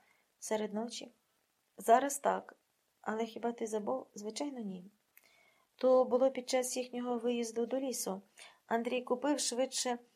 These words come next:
отримав у подарунок за майже символічну ціну від знайомого «Жигулі».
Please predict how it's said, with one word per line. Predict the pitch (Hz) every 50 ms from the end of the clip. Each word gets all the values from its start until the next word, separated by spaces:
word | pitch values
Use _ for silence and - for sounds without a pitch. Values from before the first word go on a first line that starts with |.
| _ _ _ _
отримав | - 233 247 - 285 285 277 254 233 214 -
у | -
подарунок | - 233 233 220 240 240 269 285 269 240 220 214 214
за | - 226 226
майже | 240 247 247 247 233
символічну | - 240 233 233 233 240 240 - - 226
ціну | 214 - 226 233 240
від | 233 220 208
знайомого | 208 214 220 226 254 269 269 269 254 254 247
«Жигулі». | 240 247 240 240 240 202 196 185 185